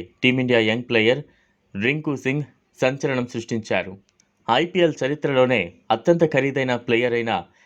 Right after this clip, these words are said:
మిచెల్ స్టార్క్ బౌలింగ్లో కళ్ళు చెదిరే సిక్స్ కొట్టాడు. ప్రాక్టీస్ మ్యాచ్లో ఇది జరగ్గా దీనికి సంబంధించిన వీడియో సోషల్ మీడియాలో వైరల్ అవుతోంది. వివరాల్లోకి వెళితే ఐపీఎల్ సన్నాహకాల్లో భాగంగా కేకేఆర్ టీం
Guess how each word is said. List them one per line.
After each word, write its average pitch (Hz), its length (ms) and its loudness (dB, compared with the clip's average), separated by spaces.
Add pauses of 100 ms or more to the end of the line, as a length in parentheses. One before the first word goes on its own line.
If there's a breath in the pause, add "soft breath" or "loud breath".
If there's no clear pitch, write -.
(240 soft breath)
మిచెల్ 135 360 0
స్టార్క్ 123 440 -4
బౌలింగ్లో 113 400 2 (300)
కళ్ళు 139 260 -2
చెదిరే 120 320 0
సిక్స్ - 240 -10
కొట్టాడు. 107 340 2 (500 soft breath)
ప్రాక్టీస్ 135 420 -2
మ్యాచ్లో 120 320 0 (220)
ఇది 117 180 2
జరగ్గా 113 360 4 (380 soft breath)
దీనికి 151 340 0
సంబంధించిన 123 520 -2 (380)
వీడియో 120 240 4 (380 soft breath)
సోషల్ 151 340 2
మీడియాలో 117 300 2 (120)
వైరల్ 117 300 -2
అవుతోంది. 101 340 -2 (500 soft breath)
వివరాల్లోకి 127 420 4
వెళితే 120 260 0 (540 soft breath)
ఐపీఎల్ 139 400 0
సన్నాహకాల్లో 120 600 0 (120)
భాగంగా 117 360 0 (400 soft breath)
కేకేఆర్ 131 540 0
టీం 127 140 2